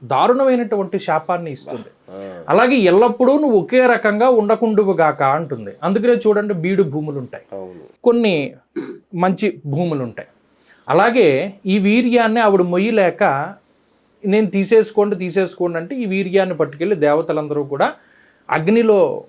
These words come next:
Speaker 1: పెడతారు. అందుకనే "గాంగే యస్తామ్ర చూడశ్చ" అని చెప్పి ఈ, ఈ నామాలు అవి ఉంటాయి.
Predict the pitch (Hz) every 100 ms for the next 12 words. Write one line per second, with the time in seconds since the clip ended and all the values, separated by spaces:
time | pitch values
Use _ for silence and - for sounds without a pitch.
0 | - 147 139 110 - _ _ _ _ _
1 | _ _ _ _ - 160 175 202 170 143
2 | 180 175 123 139 156 165 160 170 156 147
3 | - 170 170 165 147 139 135 147 147 -
4 | 139 139 147 147 160 247 240 190 139 139
5 | 131 123 127 120 117 113 - - 143 170
6 | 202 220 196 180 151 123 -